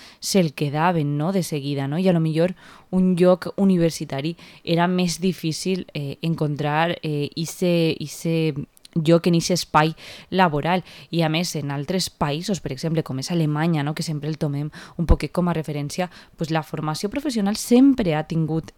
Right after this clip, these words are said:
ixa valoració que a nosaltres sempre ens ha faltat, no?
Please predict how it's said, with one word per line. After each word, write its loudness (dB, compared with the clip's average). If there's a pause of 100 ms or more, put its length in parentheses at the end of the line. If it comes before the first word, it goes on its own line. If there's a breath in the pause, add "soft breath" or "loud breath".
(180)
ixa 2
valoració 2 (440 soft breath)
que -2
a 0
nosaltres -2
sempre -2
ens 0
ha 8
faltat, 4
no? 4